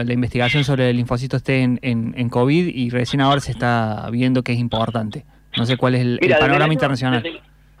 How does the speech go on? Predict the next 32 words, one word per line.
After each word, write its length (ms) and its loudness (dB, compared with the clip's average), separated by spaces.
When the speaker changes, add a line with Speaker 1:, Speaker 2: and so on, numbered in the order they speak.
Speaker 2:
desde 260 -4
el 80 -2
año 240 -2
pasado 640 -2
empezaron 600 -6
a 40 -8
salir 300 -6
trabajos 480 -4
en 100 -14
Nature, 400 -6
en 60 -12
Cell, 220 -4
en 80 -10
las 80 -12
mejores 340 -2
revistas, 560 -6
diciendo 440 -2
que 80 -6
el 60 -6
linfocito 520 -4
T 200 0
es 60 -12
clave. 440 0
Speaker 1:
Claro. 280 -12
Speaker 2:
Con 140 -6
lo 140 -6
cual, 380 2
eso 260 -8
nos 140 -12
inspiró 320 -10
a 20 -6
nosotros, 720 -10